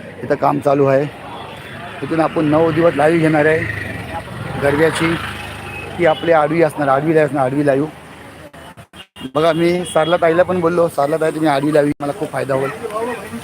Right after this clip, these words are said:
तर सरला ताईने पण आडवी लाईव्ह घेतलेली आहे. आणि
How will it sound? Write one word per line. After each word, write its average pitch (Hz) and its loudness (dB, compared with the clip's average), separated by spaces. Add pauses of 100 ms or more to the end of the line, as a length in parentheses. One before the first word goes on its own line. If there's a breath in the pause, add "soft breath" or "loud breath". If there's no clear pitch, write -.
(100)
तर 143 4
सरला 143 2
ताईने 160 4
पण 165 2
आडवी 151 2
लाईव्ह 156 4
घेतलेली 156 2
आहे. 143 4 (1800)
आणि 143 4